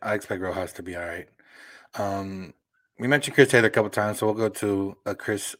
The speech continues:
Taylor question from at oh so saucy ten ninety-three. Says, "Do you think the Dodgers made a mistake by extending C T three?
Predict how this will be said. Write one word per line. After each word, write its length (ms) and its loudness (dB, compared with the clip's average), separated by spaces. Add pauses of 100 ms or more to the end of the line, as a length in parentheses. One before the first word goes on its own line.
(100)
Taylor 520 2
question 800 -2 (480)
from 560 -4 (260)
at 360 2
oh 180 4
so 320 0
saucy 720 0
ten 340 -4
ninety-three. 800 -2 (460)
Says, 160 2
"Do 60 0
you 60 2
think 180 4
the 80 6
Dodgers 280 8
made 160 0
a 40 -6
mistake 360 -6
by 120 0
extending 540 -10
C 280 -12 (100)
T 280 -16
three? 460 0